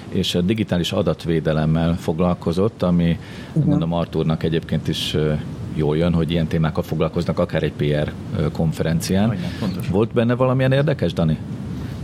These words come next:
Speaker 2: Ö, igen, ö, jövő május huszonötödikén, egyébként pont a születésnapomon lép életbe a, az új E U-s adatvédelmi rendelet, amit Magyarországnak is át kell vennie,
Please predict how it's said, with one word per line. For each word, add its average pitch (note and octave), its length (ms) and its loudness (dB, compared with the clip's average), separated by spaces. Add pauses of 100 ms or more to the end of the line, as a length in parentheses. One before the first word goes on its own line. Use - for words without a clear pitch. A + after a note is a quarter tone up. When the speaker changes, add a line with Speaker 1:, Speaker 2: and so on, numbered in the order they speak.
(140)
Speaker 2:
Ö, G3+ 200 4
igen, A#3 320 6
ö, G3 200 6 (140)
jövő G#3+ 400 6
május F3+ 540 6
huszonötödikén, E3+ 800 2
egyébként E3 260 4
pont F#3 180 2
a - 160 2
születésnapomon D#3+ 840 2 (300)
lép F3 260 4
életbe D#3+ 540 4
a, D3+ 240 6 (480)
az D#3 260 4
új F3 340 6
E E3+ 160 2
U-s D#3 360 2
adatvédelmi D3+ 1080 4 (280)
rendelet, D#3 720 4 (100)
amit D3+ 200 0
Magyarországnak D3+ 800 2
is - 260 0 (280)
át D3 240 0
kell C#3+ 200 4
vennie, D#3 600 6